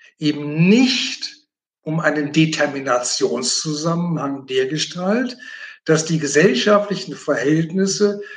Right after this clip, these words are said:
den Inhalt der Gedanken der Subjekte über den Kapitalismus erzeugen würden.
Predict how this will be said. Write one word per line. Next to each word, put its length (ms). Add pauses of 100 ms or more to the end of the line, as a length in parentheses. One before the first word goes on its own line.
(140)
den 180
Inhalt 540
der 100
Gedanken 560
der 140
Subjekte 800 (300)
über 180
den 160
Kapitalismus 920
erzeugen 540 (140)
würden. 180